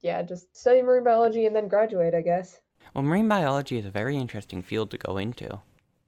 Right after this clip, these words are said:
Speaker 1: Yeah, there's some very strange stuff in the ocean.
Speaker 2: Mm-hmm. Well, I'm sure you'll make some amazing discoveries if you do decide to pursue a job in that field.
Speaker 1: Thanks.
Speaker 2: And just to end things off,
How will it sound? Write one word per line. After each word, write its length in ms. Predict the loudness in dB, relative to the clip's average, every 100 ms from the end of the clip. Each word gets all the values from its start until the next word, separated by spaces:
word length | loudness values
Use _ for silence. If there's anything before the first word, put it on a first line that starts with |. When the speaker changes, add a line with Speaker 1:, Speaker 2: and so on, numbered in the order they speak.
| _ _ _
Speaker 1:
Yeah, 380 | -2 0 0 -2 -12 _
there's 360 | 0 4 4 2
some 420 | 0 0 -2 -8 -8
very 460 | 2 6 8 8
strange 380 | 4 2 2 2
stuff 240 | 0 0 0
in 60 |
the 100 | -2
ocean. 480 | -2 -2 -4 -8 -8 -16 -20 -20 _ _ _
Speaker 2:
Mm-hmm. 400 | -14 -12 -12 -14 -18 _ _ _ _ _ _
Well, 220 | -16 -16 -18 _ -10
I'm 120 | -8
sure 180 | -10 -8
you'll 140 | -8
make 180 | -10 -12
some 140 | -14 -12
amazing 380 | -10 -10 -10
discoveries 580 | -16 -12 -10 -10 -12 -16
if 180 | -16 -16
you 80 | -16
do 120 | -16
decide 320 | -16 -8 -6 -6
to 40 |
pursue 380 | -12 -18 -16 -14
a 60 | -12
job 420 | -8 -8 -8 -12 -16
in 100 | -12
that 180 | -12 -10
field. 320 | -10 -8 -10 -12 -20 _ _ _
Speaker 1:
Thanks. 440 | 8 8 8 2 -14 _ _ _ _ -6
Speaker 2:
And 300 | -2 0 2
just 240 | 0 -2 -2
to 200 | -4 0
end 260 | 2 2 0
things 200 | 0 2
off, 440 | 0 -2 -4 -14